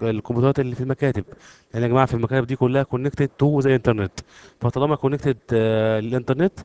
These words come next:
تقدر بكل سهوله تدخل على ايه؟ على ايميلك. السؤال اللي بعد كده، آه، "Which two of these statements"، اي، آه، اتنين من الجمل اللي جايين "on the risk of transmitting viruses"،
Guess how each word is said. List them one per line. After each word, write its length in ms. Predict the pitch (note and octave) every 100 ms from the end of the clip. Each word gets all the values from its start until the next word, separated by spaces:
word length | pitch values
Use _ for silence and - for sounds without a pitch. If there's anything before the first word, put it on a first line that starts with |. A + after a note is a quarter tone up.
| - _ _
تقدر 200 | - C#3
بكل 280 | A#2+ - D3
سهوله 220 | - D3
تدخل 240 | D3+ C#3+ B2
على 120 | A#2
ايه؟ 200 | B2 A#2
على 220 | G2+ A2
ايميلك. 380 | G2+ D#2+ - - - _ _ _ _ _ _ _ _ _ _ - - _ _ - C3+
السؤال 280 | - A#2+ B2
اللي 120 | A#2
بعد 180 | A2 G#2
كده، 280 | B2+ D#3 E3+ - - _ _ _ A2
آه، 400 | A2+ A2 A2+ B2
"Which 120 | C3 -
two 300 | - C3 A2
of 60 |
these 260 | A#2 C3 -
statements"، 580 | C3+ - C#3 F3 F3 - _ _ _ A#2
اي، 580 | B2+ B2 A2+ A2 G#2+ G#2
آه، 720 | G2+ G2+ G2 G2 C#2+ C2 F2+
اتنين 380 | G2 A2+ B2 A#2+
من 60 | G#2+
الجمل 200 | G2 A#2
اللي 120 | A2
جايين 340 | A2 C3 E3 F3 _ - _
"on 200 | A#2+ B2+
the 200 | A2 A#2+
risk 220 | D3+ - B2
of 100 | -
transmitting 1400 | A#2+ A#2+ A#2 - A#2+ A2 A2 A2+ C3+ D3 D3 C#3 G#2
viruses"، 380 | A2+ G2 F2+